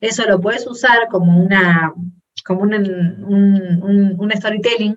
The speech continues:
pero nunca vas a poder hacer un story doing porque hoy no está la tecnología para poder hacerlo. Pero eso tampoco significa que internamente no lo esté trabajando para el día de mañana, ¿sí? O sea, digamos, em, eh, es muy, es muy difícil poder hablar sobre inclusión y diversidad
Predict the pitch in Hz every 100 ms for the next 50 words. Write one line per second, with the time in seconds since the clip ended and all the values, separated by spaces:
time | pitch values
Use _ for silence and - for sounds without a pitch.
0 | - 190 196 240 247 247 202 185 180 196
1 | 185 180 185 190 190 196 196 180 175 202
2 | 202 175 196 202 180 165 - 185 175 156
3 | - 165 175 170 147 - - _ - -
4 | - 220 240 269 247 233 247 220 196 175
5 | 240 214 214 208 185 180 226 226 214 220
6 | 214 202 185 175 190 196 175 190 202 180
7 | 175 202 202 190 180 190 180 170 165 170
8 | 160 151 - _ _ 175 190 - - -
9 | - 220 220 202 196 190 - - - 214
10 | 214 214 202 202 196 185 - - _ _
11 | _ _ 262 247 - _ 277 254 269 302
12 | 294 277 - _ 233 247 247 285 277 269
13 | 269 247 202 196 196 196 202 202 202 180
14 | 185 196 208 185 175 202 202